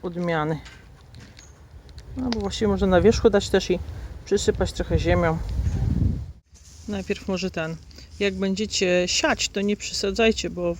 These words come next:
praktycznie wzrosty są stuprocentowe, więc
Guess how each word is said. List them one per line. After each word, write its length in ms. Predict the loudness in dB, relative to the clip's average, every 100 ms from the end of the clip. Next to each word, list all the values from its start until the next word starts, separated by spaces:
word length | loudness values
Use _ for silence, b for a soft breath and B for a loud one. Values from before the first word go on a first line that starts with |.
| -6
praktycznie 540 | -8 -8 -10 -6 -6 -8 B B B
wzrosty 420 | -6 -4 -4 -4 -4
są 320 | -2 -2 -4
stuprocentowe, 1000 | -6 -6 -6 -6 -4 -4 -4 -4 -4 -6
więc 400 | -8 -6 -6